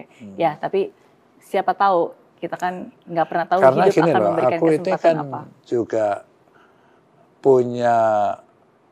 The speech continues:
Speaker 1: apa namanya, jam terbang yang cukup mengabdi
Speaker 2: Hmm.
Speaker 1: negara ini, kan.
Speaker 2: Hmm.
Speaker 1: Saya tiga puluh tahun di T N I, ya, dengan perincian itu tadi, dua puluh lima tahun di pasukan tempur, saya lima tahun di teritorial, ya.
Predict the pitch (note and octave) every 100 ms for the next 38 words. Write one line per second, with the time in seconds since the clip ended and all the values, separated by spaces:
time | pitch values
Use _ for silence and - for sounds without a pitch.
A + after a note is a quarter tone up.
0 | _ _ _ _ - A2 G#2+ G2+ G#2 -
1 | A#2+ A2+ C#3+ E3 D3 B2+ C#3+ C3+ G#2 -
2 | _ _ B2 A#2+ A2 G2 A2+ G2 G2+ F#2+
3 | F#2 F2+ F#2 G2+ _ _ G3 F#3+ E3 D#3
4 | _ _ _ _ - C#3+ E3+ - - A2+
5 | A#2 A2+ - A2 B2 D3+ C#3 C3+ - G#2
6 | G#2+ G#2 F#2 F#2 F#2 F#2+ G#2 - A2 A2
7 | G#2 A2 G#2+ A#2 A2+ G#2+ A2+ G#2+ G#2 G#2+
8 | G2 G2+ F#2+ - G#2+ G#2 G2 G#2+ G#2 G#2
9 | - G2+ F#2+ G#2 A2 C#3 G3+ - _ _
10 | _ _ _ - G#2+ G2+ F#2+ A2+ B2 -
11 | G2 - G#2 F#2 - F#2 F#2 F2 E2+ F2
12 | E2+ E2+ F2 F#2